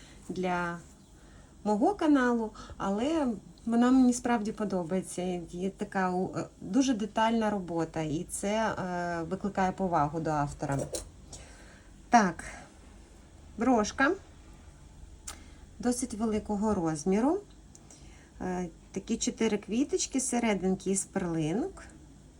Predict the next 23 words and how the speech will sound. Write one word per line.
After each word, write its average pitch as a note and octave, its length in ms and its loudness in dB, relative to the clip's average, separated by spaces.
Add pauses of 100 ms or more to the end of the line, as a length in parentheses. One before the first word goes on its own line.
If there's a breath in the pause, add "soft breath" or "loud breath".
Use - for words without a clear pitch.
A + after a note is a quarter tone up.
(760 loud breath)
Такий G#3+ 320 0
зворотній G3 640 2
бік. C#4 320 0
Не C4 160 8
думаю, G#3+ 420 4
що G3+ 180 -2
вона G#3 240 2
дуже F#3+ 360 2
вінтажна. D#4+ 800 0 (720 loud breath)
Я A#3 240 2
б C4 40 -8
сказала, G#3+ 520 2
що G3 180 -4
це A3 460 -2 (1300 loud breath)
не B3+ 180 6
раніше, A3 500 2
ніж F#3 260 0
дев-, E3+ 300 -6
ніж G#3+ 380 4
дев'яності F#3+ 720 0
роки. E3 320 -4 (300 loud breath)
Але B3 220 2
якісна, C#4+ 800 4